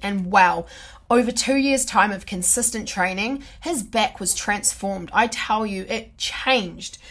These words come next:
It changed his life as well, because he finally didn't have to go to the chiropractor every single week just to be pain-free.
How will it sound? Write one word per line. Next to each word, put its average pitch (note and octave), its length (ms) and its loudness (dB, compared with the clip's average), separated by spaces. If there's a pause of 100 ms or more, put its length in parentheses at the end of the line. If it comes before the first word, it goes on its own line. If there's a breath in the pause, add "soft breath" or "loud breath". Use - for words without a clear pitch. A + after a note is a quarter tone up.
(120 loud breath)
It - 120 -8
changed C#4+ 460 -2
his G3+ 180 -6
life F#3 440 -4
as F3+ 180 -6
well, F3+ 360 -2 (180)
because A#3+ 260 -2
he C#4+ 200 0
finally B3+ 960 0 (420 soft breath)
didn't C#4 260 0
have B3+ 200 -4
to A#3 80 -8
go G#3 160 4
to G3+ 40 -2
the G3 100 -8
chiropractor G3 840 0
every A#3 280 0
single G3+ 360 -2
week E3+ 420 -6 (600)
just G#3 240 -2
to G3 60 -8
be F3+ 120 -4
pain-free. F3+ 720 -4